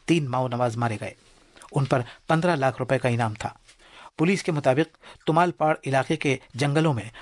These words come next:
माओ नवाजों की मौजूदगी के बारे में खुफिया इत्तला मिलने पर डिस्ट्रिक्ट रिजर्व गार्ड की एक टीम को तलाश की कार्रवाई के लिए भेजा गया था।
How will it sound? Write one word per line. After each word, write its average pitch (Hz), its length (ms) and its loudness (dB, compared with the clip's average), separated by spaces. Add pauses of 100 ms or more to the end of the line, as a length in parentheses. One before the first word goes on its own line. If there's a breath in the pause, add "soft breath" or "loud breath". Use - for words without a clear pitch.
माओ 151 200 2
नवाजों 139 360 0
की 151 180 -2
मौजूदगी 131 460 0
के 151 100 -2
बारे 123 240 2
में 139 140 -2
खुफिया 147 360 -2
इत्तला 135 300 -2
मिलने 117 260 -2
पर 127 180 0 (200 loud breath)
डिस्ट्रिक्ट 135 480 -2 (140)
रिजर्व 135 380 -2
गार्ड 143 320 -2
की 143 180 -2 (200 loud breath)
एक - 220 0
टीम 160 180 2
को 147 240 2 (180 soft breath)
तलाश 147 280 0
की - 160 -6
कार्रवाई 127 420 2
के 139 120 -4
लिए 127 200 0
भेजा 113 240 -4
गया 120 180 -2
था। - 200 -10